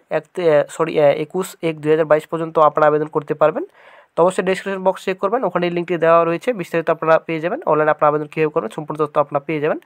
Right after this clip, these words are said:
অবশ্যই ডেসক্রিপশন চেক করবেন। তারপর নেক্সট বিজ্ঞপ্তি চলে আসছি। তো রাজ্যে প্রচুর আশাকর্মী নিয়োগের বিজ্ঞপ্তি প্রকাশিত হয়েছে।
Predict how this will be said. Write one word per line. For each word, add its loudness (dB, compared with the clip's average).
অবশ্যই -4
ডেসক্রিপশন -8
চেক -8
করবেন। -4
তারপর 2
নেক্সট -2
বিজ্ঞপ্তি -4
চলে 2
আসছি। 0
তো 0
রাজ্যে 2
প্রচুর -2
আশাকর্মী 0
নিয়োগের 0
বিজ্ঞপ্তি -2
প্রকাশিত -2
হয়েছে। -2